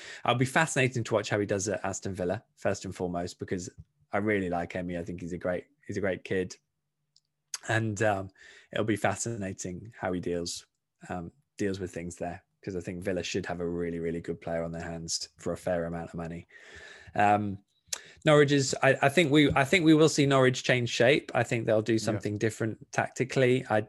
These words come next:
Speaker 1: although Emi never played in the ten, and there is a suggestion that's where he might play for Villa, um,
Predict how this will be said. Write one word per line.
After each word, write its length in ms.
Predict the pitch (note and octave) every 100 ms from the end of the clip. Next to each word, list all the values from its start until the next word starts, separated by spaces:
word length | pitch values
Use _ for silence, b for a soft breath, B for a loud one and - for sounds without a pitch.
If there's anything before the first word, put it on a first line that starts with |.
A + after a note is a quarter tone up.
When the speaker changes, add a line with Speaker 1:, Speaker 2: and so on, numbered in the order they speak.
| _ _ _
Speaker 1:
although 260 | A#2+ A#2 A#2+
Emi 220 | A#2 A2+
never 200 | A2+ G#2
played 360 | G2+ C#3 C3+ A2+
in 80 | F#2
the 80 |
ten, 400 | F2 - F#2 A2+ A#2+ _
and 120 | -
there 100 | F#2+
is 100 | G#2+
a 40 | G2+
suggestion 480 | - G#2 F#2+ - G2
that's 220 | F#2+ -
where 120 | G2
he 60 | F#2
might 260 | G#2 G2
play 120 | -
for 100 | F#2 G2
Villa, 280 | G2+ F2 - B B B B -
um, 340 | G2 F#2 F2+